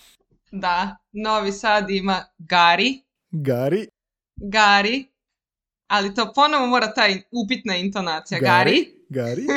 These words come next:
Speaker 2: Šta znači gari? To je kao, obraćaš se muško, ženskom, bilo što, kao buraz.
Speaker 1: Svejedno je.
Speaker 2: Buraz,
Speaker 1: Svejedno je.
Speaker 2: frende?
Speaker 1: Buraz, brate, matori,
Speaker 2: Aha.
Speaker 1: sve to.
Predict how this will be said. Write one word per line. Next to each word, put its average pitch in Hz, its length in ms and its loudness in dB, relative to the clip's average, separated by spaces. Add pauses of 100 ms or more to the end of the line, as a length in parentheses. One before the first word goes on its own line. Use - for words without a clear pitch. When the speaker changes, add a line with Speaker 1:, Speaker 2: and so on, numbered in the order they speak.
(160)
Speaker 2:
Šta 190 200 0
znači 190 340 -2
gari? 147 440 -2
To - 140 -4
je 156 100 -2
kao, 131 400 -2
obraćaš 160 400 -4
se 147 120 -4
muško, 170 280 -2
ženskom, 151 400 -6
bilo 131 200 -4
što, 123 220 -10
kao 117 280 -10 (260)
buraz. 196 280 2
Speaker 1:
Svejedno 175 460 2
je. 196 260 -6
Speaker 2:
Buraz, 147 260 -2
Speaker 1:
Svejedno 190 240 0
je. 180 60 -10
Speaker 2:
frende? 180 300 0
Speaker 1:
Buraz, 196 440 0
brate, 190 720 -2 (280)
matori, 185 420 -2
Speaker 2:
Aha. 147 80 -10
Speaker 1:
sve 196 340 -2
to. 160 220 -10